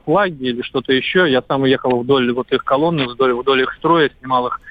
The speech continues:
на, на видео, по крайней мере, ко мне вот такой агрессии они не проявляли. Впрочем, я старался особо не афишировать свои действия. Но чувствуется, что ночь будет интересная, потому что сюда мы приехали, а, вслед за очень внушительной колонной,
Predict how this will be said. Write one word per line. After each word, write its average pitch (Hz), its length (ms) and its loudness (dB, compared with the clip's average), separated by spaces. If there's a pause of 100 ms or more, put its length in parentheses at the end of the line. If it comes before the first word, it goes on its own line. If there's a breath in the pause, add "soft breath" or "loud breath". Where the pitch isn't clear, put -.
(260 loud breath)
на, 135 200 0
на 135 180 0
видео, 143 380 -2
по 123 120 -2
крайней 139 260 -2
мере, 131 220 0
ко 131 160 0
мне 156 260 -2
вот 135 240 0
такой 139 380 -2 (280 soft breath)
агрессии 135 440 0
они 135 160 0
не 143 160 2
проявляли. 131 540 0
Впрочем, 135 440 -8
я 127 400 0
старался 127 440 -2
особо 123 320 -2 (320 loud breath)
не 135 200 2
афишировать 139 640 -2
свои 127 240 2
действия. 139 540 -2 (300 soft breath)
Но 156 280 0
чувствуется, 160 440 -6
что 165 160 -2
ночь 160 180 0
будет 147 200 -2
интересная, 156 480 0
потому 131 300 -4
что - 160 -6
сюда 147 320 0
мы 139 140 -4
приехали, 135 600 0 (280 loud breath)
а, 127 100 -2
вслед 151 440 0
за 143 200 0 (100)
очень 160 440 0
внушительной 139 720 -2
колонной, 139 640 0